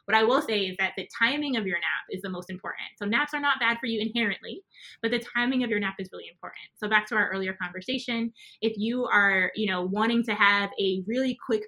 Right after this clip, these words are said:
pick-me-up nap, you wanna nap less than twenty minutes, and you wanna nap before three P M. If you want a quick pick-me-up nap, and that's a little bit dependent on when you go to bed and when you wake up, obviously.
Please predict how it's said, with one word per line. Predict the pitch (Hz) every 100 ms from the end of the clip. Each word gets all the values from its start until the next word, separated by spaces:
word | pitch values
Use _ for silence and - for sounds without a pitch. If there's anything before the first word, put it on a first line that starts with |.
| -
pick-me-up | 240 - 233 262 -
nap, | 262 302 - _ _ _ _ - _ _ _
you | 202 226
wanna | 233 233
nap | 214 202 - 180
less | 214 -
than | 277 262
twenty | 247 240
minutes, | 208 233 285 - - - _ - -
and | 220
you | 226
wanna | 226 214
nap | 208 190 196 214 220
before | 190 - 202 208
three | 214 196 208
P | - -
M. | - _ _ _ _ _ _
If | -
you | 220
want | 214 196
a |
quick | - - 254 -
pick-me-up | 226 190 160
nap, | - 175
and | 214
that's | 277 277
a | -
little | 294 403
bit | 403
dependent | 403 370 294 285
on | 262
when | 247
you | 247
go | 247
to | 226
bed | 220
and | 220
when | 208 208
you | 190
wake | 180 180
up, | 185
obviously. | 202 208 226 226 254 269